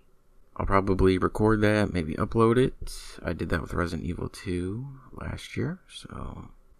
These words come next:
And then after that announcement, Square Enix was like, "Hey, would you like to play the Final Fantasy seven Remake demo?" Well, here it is. And they released it.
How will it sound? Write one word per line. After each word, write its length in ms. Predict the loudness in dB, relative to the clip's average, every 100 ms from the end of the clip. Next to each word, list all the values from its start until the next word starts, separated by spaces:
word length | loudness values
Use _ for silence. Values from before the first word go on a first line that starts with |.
| -10
And 240 | -2 0 2
then 240 | 2 2
after 560 | 0 -2 -2 -4 -4 -4
that 540 | -8 -6 -2 -2 -2 -4
announcement, 1200 | -6 -6 -4 -4 -6 -8 -6 -4 -4 -6 -10 -18 _ _ _
Square 440 | -12 -2 0 2
Enix 420 | 0 0 -2 -6 -8
was 220 | -8 -6
like, 420 | -6 -6 -8 -12 -14
"Hey, 380 | -6 -6 -8 -16 _ _ _ -4
would 160 | 0
you 80 | 0
like 240 | 0 -2 -2
to 100 | -6
play 400 | 0 0 0 -2
the 140 | -4
Final 300 | -4 -4 -2
Fantasy 400 | -2 -2 -2 -6
seven 400 | -2 -2 0 -2 -2
Remake 440 | 2 4 4 2 2
demo?" 560 | 2 4 2 0 -6 -14 -20 -20 -10
Well, 200 | -6 -2
here 300 | 0 4 4
it 80 | 4
is. 440 | 4 0 -6 -12 -20 -20 _ -10 0
And 100 | 2
they 100 | 4
released 480 | 6 6 6 2
it. 180 | 0 -2